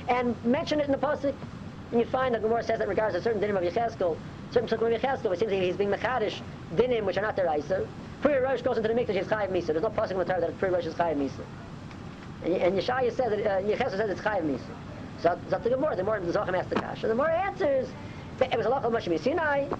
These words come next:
and then Yechezkel came and brought in a Pasuk. But it wasn't Yechezkel's Cha-, uh, Chiddush, he can't be Mechadish that. It was, it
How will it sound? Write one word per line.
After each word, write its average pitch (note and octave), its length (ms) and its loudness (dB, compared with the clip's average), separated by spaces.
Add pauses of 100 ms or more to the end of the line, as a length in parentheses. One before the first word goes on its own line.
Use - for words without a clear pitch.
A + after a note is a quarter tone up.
(360)
and F#3+ 100 2
then C4 100 2
Yechezkel C4 360 0
came C4+ 160 2
and A#3+ 100 0
brought C#4 200 2
in B3+ 100 2
a A#3 60 2
Pasuk. F#3 340 -2 (120)
But - 80 2
it G#3 60 4
wasn't B3 260 2
Yechezkel's G#3+ 380 0 (320)
Cha-, F#3+ 80 2
uh, - 280 -2
Chiddush, A#3 340 2
he A3 120 0
can't G#3+ 220 -2
be G3 60 0
Mechadish F3+ 380 0
that. B3+ 280 0
It F4 60 -2
was, F4 160 2
it - 80 -2